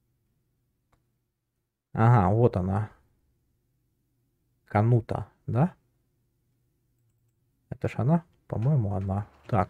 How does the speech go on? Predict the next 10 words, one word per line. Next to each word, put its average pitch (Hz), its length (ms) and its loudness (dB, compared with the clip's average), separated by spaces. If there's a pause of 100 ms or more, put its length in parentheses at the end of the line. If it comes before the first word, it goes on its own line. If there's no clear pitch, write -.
(120)
Канута. 110 600 -2 (1300)
И - 60 -8
нужно 113 280 0
будет 107 200 0
щас - 200 -4 (120)
Кануту 113 600 0 (3750)
прописать 113 720 -2
у 123 40 -2
нас 117 460 0
дома. 98 920 2